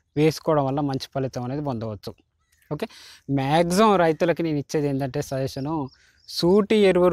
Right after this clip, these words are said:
రూపంలో ఎరువులు అనేది వాడుకోండి. అంటే సూపర్ సపరేట్గా,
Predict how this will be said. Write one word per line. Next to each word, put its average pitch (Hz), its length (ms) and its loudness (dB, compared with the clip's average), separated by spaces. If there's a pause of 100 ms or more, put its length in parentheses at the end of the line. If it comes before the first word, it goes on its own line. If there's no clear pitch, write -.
రూపంలో 147 460 0 (340)
ఎరువులు 151 260 2
అనేది 139 240 -2
వాడుకోండి. 113 480 -6 (240)
అంటే 147 120 -2 (100)
సూపర్ 151 440 0
సపరేట్గా, 147 500 -4